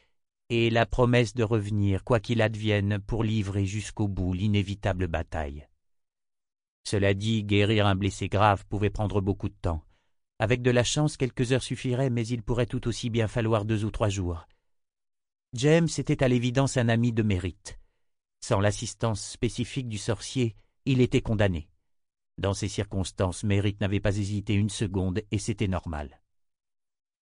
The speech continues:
Hélas, le temps pressait et ce retard risquait d'être catastrophique. Alors que les boîtes d'Orden avaient disparu, des espions hantaient la forteresse, des traîtres complotaient dans l'ombre, des innocents mouraient mystérieusement et des cadavres animés rôdaient dans les sous-sols.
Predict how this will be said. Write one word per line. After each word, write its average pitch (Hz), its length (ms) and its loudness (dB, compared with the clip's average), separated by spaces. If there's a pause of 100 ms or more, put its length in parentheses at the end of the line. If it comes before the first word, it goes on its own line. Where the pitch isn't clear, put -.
(200)
Hélas, 123 380 4
le 127 100 2
temps 127 140 0
pressait 110 400 0
et 107 40 0
ce 135 120 -4
retard 123 320 0
risquait 123 340 -2
d'être 120 260 -2
catastrophique. - 840 -4 (800)
Alors 143 260 4
que 143 80 2
les 127 100 6
boîtes 120 300 4
d'Orden 95 440 0
avaient 110 180 2
disparu, 123 640 -2 (320)
des 123 260 2
espions 131 480 -2
hantaient 139 280 2
la 123 100 2
forteresse, 120 720 -2 (200)
des 123 180 6
traîtres - 440 -2
complotaient 139 540 2
dans 113 160 0
l'ombre, 127 420 0 (240)
des 123 300 2
innocents 131 400 0
mouraient 117 380 4
mystérieusement 107 1000 0
et 117 120 2
des 110 120 2
cadavres 110 580 0
animés 107 640 2
rôdaient 110 400 2
dans 104 140 2
les 104 100 2
sous-sols. 85 600 -8